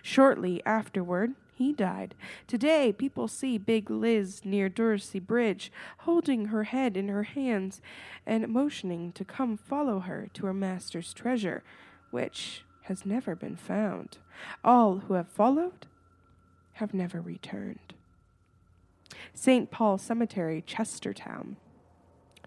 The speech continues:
Saint Paul Cemetery in Chestertown dates back to the seventeen hundreds. Tallulah Blackhead's grave is said to be haunted.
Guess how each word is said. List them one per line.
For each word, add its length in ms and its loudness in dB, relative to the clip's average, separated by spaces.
Saint 360 0
Paul 200 4
Cemetery 580 2
in 100 0
Chestertown 720 -2
dates 260 -2
back 380 -4
to 120 -18
the 80 0
seventeen 600 -2
hundreds. 560 -4
Tallulah 500 2
Blackhead's 600 0
grave 680 2
is 140 0
said 420 0
to 100 -6
be 120 -2
haunted. 480 -4